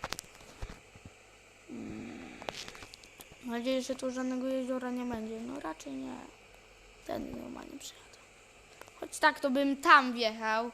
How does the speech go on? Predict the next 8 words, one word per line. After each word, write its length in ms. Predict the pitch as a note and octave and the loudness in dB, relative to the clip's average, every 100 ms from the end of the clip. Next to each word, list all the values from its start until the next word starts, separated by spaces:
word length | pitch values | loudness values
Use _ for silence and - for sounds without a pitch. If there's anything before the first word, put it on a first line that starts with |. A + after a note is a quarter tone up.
| - - - - - - - - | -10 -20 -20 -12 -12 -12 -10 -4
Mam 140 | A3+ | -4
dwie 180 | G#3+ B3 | 0 0
możliwości, 680 | B3 A3+ A#3+ A#3+ A#3+ - A3+ | 0 0 -2 -2 -2 -2 -2
ale 160 | G#3+ | -2
z 120 | G#3+ - | -4 -8
takim 340 | B3+ - A#3+ | -10 -6 -6
tempem 440 | B3+ B3 A#3+ A#3+ | -4 -4 -4 -6
to 220 | A#3 A#3 | -6 -6